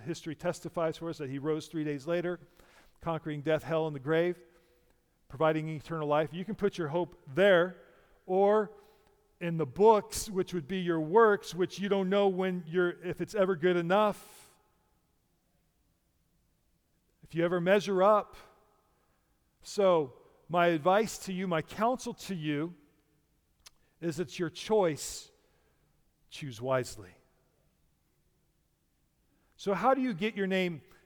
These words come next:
in the book? It doesn't have to do with church attendance. So church attendance is, is extremely important, and, and it's something, if you're a follower of Jesus, it'd be something you should do. It, it's not if you know the words to the songs. It's not if,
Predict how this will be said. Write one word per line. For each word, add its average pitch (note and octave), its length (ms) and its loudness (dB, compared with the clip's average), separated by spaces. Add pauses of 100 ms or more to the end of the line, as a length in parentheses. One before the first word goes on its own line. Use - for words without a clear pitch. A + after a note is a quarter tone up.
(120)
in F#3+ 180 -2
the E3+ 80 0
book? B2+ 340 -4 (540)
It A#2 80 -18
doesn't D#3+ 280 0
have E3+ 200 2
to F#3 100 -2
do D#3+ 380 -2
with D3+ 380 -2 (420)
church - 280 -6
attendance. D#3+ 420 -8
So D3 160 -6
church E3 280 -10
attendance D3 460 -8
is, C#3 360 -10
is C3+ 320 -14
extremely D#3+ 480 -6
important, D#3 540 -8
and, C#3+ 140 -10
and C#3 240 -10
it's C3 180 -12
something, D3 280 -8 (100)
if A#2+ 100 -14
you're C#3+ 100 -6
a A#2+ 40 -8
follower D3 320 0
of C3 60 -12
Jesus, D#3 420 -8
it'd C3 120 -14 (180)
be C3+ 80 -16
something D#3+ 280 -10
you C3 60 -16
should B2+ 200 -18
do. E3 280 0
It, D#3+ 140 -4 (720)
it's - 160 -8
not G3 200 4
if F#3 120 -2
you F#3 80 -4
know F#3 140 2
the F3+ 80 0
words F3 280 0
to D3 80 -16
the D3 100 -8
songs. G#3+ 580 4
It's C#3+ 160 -10
not F3+ 240 4
if, E3 180 -2